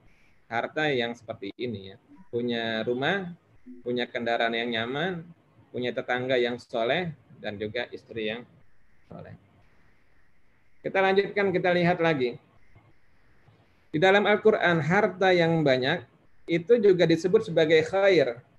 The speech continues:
Jadi bisa dibayangkan, ya, khair. Khair itu artinya kebaikan. Ya, artinya di dalam harta yang banyak itu juga terkandung banyak sekali kebaikan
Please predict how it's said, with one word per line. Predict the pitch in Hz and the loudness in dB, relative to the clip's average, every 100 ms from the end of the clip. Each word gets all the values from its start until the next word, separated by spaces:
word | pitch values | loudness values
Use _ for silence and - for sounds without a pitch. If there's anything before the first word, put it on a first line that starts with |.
| _ _ _ | _ _ _
Jadi | 135 185 | -6 -2
bisa | 165 170 | -2 0
dibayangkan, | 147 135 131 147 156 151 143 | 0 2 2 0 -2 -4 -4
ya, | 117 110 | -2 -4
khair. | 110 147 135 - - - _ _ - | -4 -2 -2 -4 -10 -20 _ _ 2
Khair | 147 147 | 4 4
itu | 151 | 4
artinya | 156 143 151 160 | 0 0 0 0
kebaikan. | 127 113 107 110 107 95 - - _ _ _ _ - - - | 0 2 0 0 -4 -8 -10 -18 _ _ _ _ -20 -20 -12
Ya, | 110 104 104 - | -4 -2 -2 -2
artinya | 143 147 156 180 220 - - _ _ - _ - | -2 2 2 2 0 -2 -12 _ _ -20 _ -14
di | - 143 | -6 2
dalam | 156 190 226 220 190 | 6 6 6 4 2
harta | 175 185 180 160 | 2 0 2 4
yang | 156 151 139 | 4 4 2
banyak | 127 127 123 - | 2 2 -2 -4
itu | 131 196 | -4 0
juga | 175 139 139 127 | 0 0 2 2
terkandung | 123 123 120 127 143 | 0 -2 -2 -2 -2
banyak | 123 123 101 | -2 -2 -4
sekali | - 123 113 139 - _ _ | -6 -2 0 0 -4 _ _
kebaikan | - 123 151 175 185 143 110 | -4 2 4 4 2 2 -2